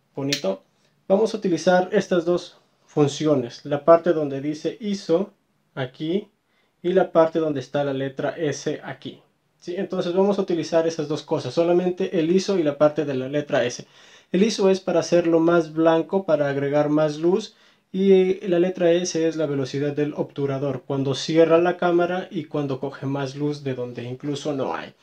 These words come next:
Entonces vamos a utilizar esos dos, no he movido la linterna de ahí y voy a apagar solamente la luz.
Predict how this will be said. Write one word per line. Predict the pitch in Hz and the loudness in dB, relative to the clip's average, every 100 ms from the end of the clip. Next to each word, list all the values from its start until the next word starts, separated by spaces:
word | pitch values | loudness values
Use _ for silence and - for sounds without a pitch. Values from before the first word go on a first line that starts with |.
| _ - _ _ | _ -20 _ _
Entonces | 156 160 156 | 0 0 2
vamos | 175 190 | 0 0
a | |
utilizar | 185 165 175 | 0 -2 0
esos | 165 165 156 | -2 -2 2
dos, | 202 190 | 4 4
no | 180 | 4
he | |
movido | 165 156 165 | 2 2 2
la | 151 | 2
linterna | 139 131 160 160 151 | 0 -2 -4 -4 -6
de | 143 | -4
ahí | 151 196 202 _ _ _ | 0 -2 -2 _ _ _
y | 151 | -6
voy | 156 | -2
a | 151 | -2
apagar | 139 135 143 | 0 0 0
solamente | 147 139 143 147 160 160 - _ | 0 0 -2 -2 -4 -10 -16 _
la | 143 123 | -12 -10
luz. | 117 196 - | -10 -12 -18